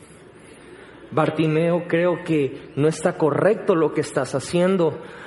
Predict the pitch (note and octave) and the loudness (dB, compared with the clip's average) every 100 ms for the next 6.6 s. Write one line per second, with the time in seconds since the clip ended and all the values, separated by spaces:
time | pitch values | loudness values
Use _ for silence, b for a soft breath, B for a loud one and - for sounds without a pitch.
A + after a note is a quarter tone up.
0 | B D3 D#3 D3+ C#3+ D#3 F3+ E3+ D3+ E3 | B 0 0 2 2 4 4 4 2 2
1 | E3+ C#3+ C3 D#3 F3+ D#3 D3+ D#3 E3+ E3+ | 2 2 2 2 2 0 0 2 0 2
2 | F#3+ F#3+ E3+ - D#3 D#3 F3 - C#3 C3 | 2 2 0 0 0 0 -2 0 0 0
3 | F#3+ F3 B2+ D3 C#3+ C#3+ B2+ C#3+ - - | 0 0 2 0 0 -2 -2 -4 -14 -2
4 | C#3 D#3 D#3 - D#3+ F3+ - E3+ F3 F3 | 0 2 -2 -2 -2 -2 -2 0 2 0
5 | C#3 - D3+ E3+ F3 D#3+ C3 D3 C#3+ B2+ | -2 -4 -2 0 2 2 2 0 0 0
6 | A#2+ C#3+ A3 - - - | 0 0 0 -4 -12 -16